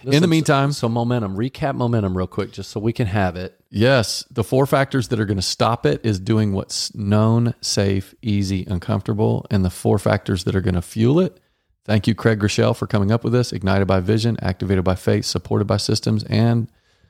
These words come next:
Speaker 1: sustained by grit. In grit, it's being disciplined, diligent, and determined.
Speaker 2: Awesome.
Speaker 1: And that is it. Now listen, please, uh, share this podcast out. Not, not just this episode, but our podcast. And if you haven't already rated or reviewed it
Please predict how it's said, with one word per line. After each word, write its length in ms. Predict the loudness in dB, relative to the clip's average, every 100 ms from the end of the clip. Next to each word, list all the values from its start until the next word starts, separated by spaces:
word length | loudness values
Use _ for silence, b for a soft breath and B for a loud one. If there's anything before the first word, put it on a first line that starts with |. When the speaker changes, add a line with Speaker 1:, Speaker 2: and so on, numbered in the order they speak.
| _ _
Speaker 1:
sustained 520 | -4 -4 0 0 2
by 140 | 0 0
grit. 380 | 0 0 0 -2
In 240 | 0 2
grit, 520 | 2 2 2 0 -10 -20 _
it's 140 | -10 -6
being 300 | -2 -2 -2 -2
disciplined, 580 | -2 -2 -4 -4 -4 -8 -4
diligent, 480 | 0 0 0 -2 -4 _ _ _ _ _ _
and 160 | -2 0
determined. 680 | 0 0 0 2 0 -6 -18 _ _ _ -6
Speaker 2:
Awesome. 320 | -6 -6 -10 -4
Speaker 1:
And 80 | 0
that 100 | 2
is 80 | 2
it. 160 | 0
Now 140 | 0 0
listen, 320 | 2 0 -4 B B B
please, 500 | -4 0 2 0 -4 -14 _ _ _ _ -6
uh, 140 | -6 0
share 240 | 2 2
this 140 | 2
podcast 480 | -2 -4 -2 -2 0
out. 220 | 0 0
Not, 220 | 0 -2 -2
not 200 | -4 -2
just 260 | -2 0
this 220 | 0 0 0
episode, 560 | -2 0 -2 0 0
but 120 | -2 -2
our 220 | 0 0
podcast. 680 | 2 0 0 -2 -2 -2 -2
And 100 | -2
if 100 | 0
you 80 | 0
haven't 200 | 2 2
already 260 | 2 2
rated 380 | 2 2 2 0
or 60 | -2
reviewed 440 | 0 0 2 2
it 140 | 0